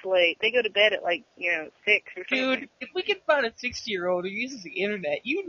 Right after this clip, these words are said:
Speaker 2: know he or she will be rocking it till three in the morning. You know. 'Cause that's just what the internet does to you. 'Cause it, admittedly, Australians are a lot more fun than we are.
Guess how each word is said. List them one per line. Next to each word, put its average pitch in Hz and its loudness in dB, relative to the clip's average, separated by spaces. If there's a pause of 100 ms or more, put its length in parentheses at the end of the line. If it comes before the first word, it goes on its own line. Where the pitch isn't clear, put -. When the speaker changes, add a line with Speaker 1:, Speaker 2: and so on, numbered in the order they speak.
(140)
Speaker 2:
know 285 2 (580)
he 226 -2
or 185 0
she 175 -8 (560)
will 277 0
be 254 0
rocking 254 0
it - -12
till 208 -8
three 196 -6
in 185 -6
the 175 -10
morning. 165 -10
You 370 -8
know. 381 -2 (340)
'Cause 226 -12
that's 359 -4
just - -10
what 294 -12
the 233 -6
internet 240 -6
does 269 -2
to 175 -14
you. 139 -12 (480)
'Cause 247 -6 (520)
it, - -4 (140)
admittedly, 294 -2 (440)
Australians 240 -2
are 247 -2
a 247 0
lot 247 -4
more 240 -4
fun 269 -4
than 170 -10
we 151 -6
are. 127 -6